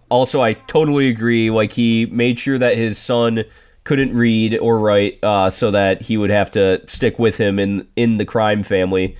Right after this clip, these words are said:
and use him to do, uh, crimes for him so that he could get more money. And yeah, like, this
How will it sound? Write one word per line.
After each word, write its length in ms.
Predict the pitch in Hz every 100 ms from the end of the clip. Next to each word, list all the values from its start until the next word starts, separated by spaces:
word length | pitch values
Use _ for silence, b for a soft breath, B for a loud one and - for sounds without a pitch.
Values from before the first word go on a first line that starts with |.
| b b -
and 480 | 101 101 95 95 90
use 380 | 101 113 120 -
him 160 | 113 104
to 100 | 101
do, 540 | 110 107 107 104 123
uh, 460 | 101 104 98 95 - _
crimes 460 | - 131 123 90 -
for 240 | - 120 107
him 300 | 123 92 92
so 200 | 104 98
that 140 | 98
he 140 | 101
could 120 | 104 95
get 140 | 104
more 180 | 104 95
money. 380 | 98 95 82 B B B B B -
And 500 | 101 101 101 98 - -
yeah, 240 | 131 117
like, 320 | 101 101 - - _ _
this 320 | 127 151 -